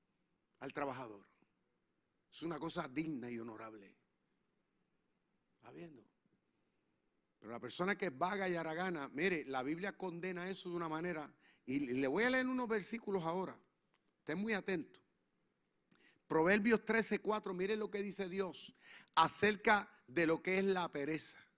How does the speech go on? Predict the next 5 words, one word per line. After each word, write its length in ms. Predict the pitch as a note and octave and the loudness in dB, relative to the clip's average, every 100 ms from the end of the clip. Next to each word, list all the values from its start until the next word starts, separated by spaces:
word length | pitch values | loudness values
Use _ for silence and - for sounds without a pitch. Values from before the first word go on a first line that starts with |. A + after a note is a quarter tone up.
| _ _ _ _ _ _ - - - _ | _ _ _ _ _ _ -20 -20 -20 _
"El 180 | - F#3+ | 8 12
alma 440 | G#3+ C#4+ C#4 C#4 - | 12 12 12 10 10
perezosa", 760 | C4 B3 A3+ - D4 A#3 F#3 | 10 10 10 8 6 6 4
dice, 460 | G3 A3+ D#3 C#3+ - | 4 4 4 0 -4
"desea 760 | D#3 D#3+ G3+ - A#3 A#3 D3 A2+ | -2 4 4 8 8 8 6 -2